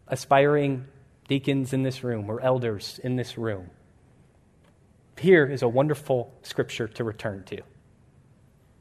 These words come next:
to look at, to hold up to yourself. A great list to come back to.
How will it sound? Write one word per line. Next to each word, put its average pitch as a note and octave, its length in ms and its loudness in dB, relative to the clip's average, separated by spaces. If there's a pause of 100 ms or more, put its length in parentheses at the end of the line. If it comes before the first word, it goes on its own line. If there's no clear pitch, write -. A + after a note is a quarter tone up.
(100)
to C3 100 -2
look B2+ 240 0
at, - 180 -12 (800)
to A#2+ 80 -2
hold B2+ 260 2
up C3 240 2
to F#2 160 -10 (400)
yourself. - 640 -6 (2250)
A B2+ 60 -10
great B2+ 360 2
list - 440 -2 (100)
to - 80 -8
come G#2 240 -10
back - 300 -14
to. - 120 -16